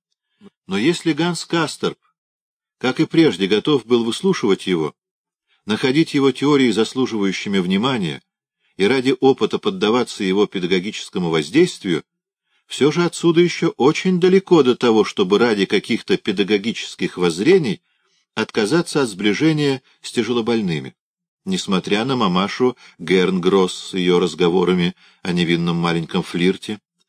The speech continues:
на будничную расчетливость бедняги Ротбейна и глупое хихиканье перед Утой, ибо это сближение все еще представлялось Гансу Кастерпу полезным и весьма значительным.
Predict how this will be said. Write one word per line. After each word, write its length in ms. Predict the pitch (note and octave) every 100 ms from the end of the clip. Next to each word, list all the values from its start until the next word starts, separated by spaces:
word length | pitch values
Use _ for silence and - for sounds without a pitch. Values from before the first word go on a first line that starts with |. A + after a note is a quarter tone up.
| _ - - -
на 140 | A2+
будничную 560 | B2+ D#3 D3 - D3 C3+
расчетливость 640 | C#3 - C#3+ C#3 C3+ B2
бедняги 460 | G#2 A2+ A2+ B2 A#2
Ротбейна 720 | G#2 G#2 F#2 F#2+ G2+ G2 G2 _ _ _ _ _ _ -
и 100 | G2
глупое 400 | B2+ D3+ C#3 A#2+
хихиканье 640 | - A2+ D#3 B2+ A2 F#2+
перед 320 | A2+ A2 F2+
Утой, 420 | G#2 G#2+ C3+ C3+ _ _ _ _ _ _ _ _
ибо 260 | G#2 G2+ F#2+
это 240 | F#2+ F2+
сближение 800 | D#2 D#2 D#2 F2+ A#2+ C#3+ D3+ D3+ - _ _ _
все 260 | - G2
еще 320 | A#2+ B2 D3 C3+
представлялось 720 | C3 - A#2 F#2 G#2 A#2 G2+
Гансу 480 | F2 G2+ A2 - A2+
Кастерпу 600 | G2 G2+ - A2 - G#2+
полезным 720 | A#2 G2+ F#2 F#2 G2+ G#2 G2+ _ _ _ -
и 120 | F#2+
весьма 420 | G2+ - E2+ E2+
значительным. 800 | E2 F#2+ - F2 - F2+ D#2